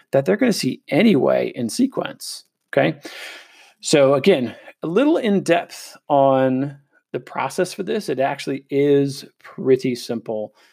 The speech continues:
Three elements, two-minute video, a presentation, that training after that video that you use on your third asset, which is a just re-, memorable domain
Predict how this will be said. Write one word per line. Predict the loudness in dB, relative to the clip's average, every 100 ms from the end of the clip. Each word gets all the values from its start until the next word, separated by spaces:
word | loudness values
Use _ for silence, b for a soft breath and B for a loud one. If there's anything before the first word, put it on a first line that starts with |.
| b _
Three | 2 6
elements, | 6 4 0 -6 -16 _ _ _ _ _
two-minute | 2 4 4
video, | 2 2 2 2 -2 -8 _ _ _ _ _
a | -6 -4 -4 -8 -10 _ _ _ _ _
presentation, | 0 2 2 2 2 2 0 0 -6 -4
that | -4 0
training | 0 2 0 -2
after | -4 -6 -2 -2
that | -2 -4
video | -4 -4 -2 -4
that | -6 -6
you |
use | -4 -4 -4 -6 -10 -20 b b b _
on | 2 4 4 2 0
your | -2
third | 0 2 2
asset, | 2 0 -2 -4
which | -8 -8
is | -6 -6 -8 -8
a | -8 -6 -6
just | -8 -6
re-, | -6
memorable | 0 2 4 4 4 4
domain | 2 0 -2 -6